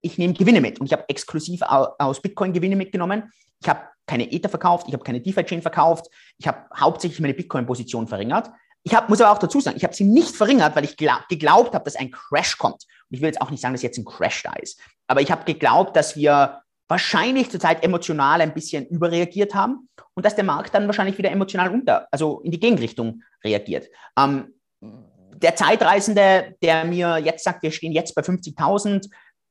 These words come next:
ähm, Ethereum steht wo? Ich glaub, bei vier, viertausend,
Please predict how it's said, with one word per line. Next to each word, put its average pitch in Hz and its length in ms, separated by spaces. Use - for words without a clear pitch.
ähm, 151 340
Ethereum 180 380
steht 156 220
wo? 175 140
Ich 170 60
glaub, 151 200
bei 147 480
vier, 185 200
viertausend, 180 600